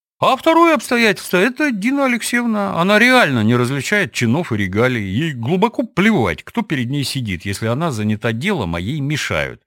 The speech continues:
И вот когда она, тряся своей косой, встала и назвала вещи своими именами,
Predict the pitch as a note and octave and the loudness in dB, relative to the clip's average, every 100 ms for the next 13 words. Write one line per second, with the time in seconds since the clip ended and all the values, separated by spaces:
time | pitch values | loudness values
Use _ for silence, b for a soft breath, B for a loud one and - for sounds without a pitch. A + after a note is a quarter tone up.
0 | B B B - D3+ B2+ E3 D#3 F3 C#3+ | B B B -4 -2 0 0 2 2 2
1 | C3 C#3+ E3 - C#3 B2 E3 D3+ C#3 C3 | 2 2 0 -2 -4 -2 -2 -2 -2 0
2 | C#3+ - C#3+ B2 - - F3 F3 G#2 D#2+ | 0 0 0 -2 -2 0 2 4 2 -2
3 | - B2+ C3+ C3+ D#3+ C3+ D3 C#3+ B2 - | -4 -2 0 2 2 2 0 -2 -4 -2
4 | C3 C3+ B2+ B2 C#3 F#3 C4 D4 D3+ D#2+ | -2 0 2 2 2 2 4 4 2 0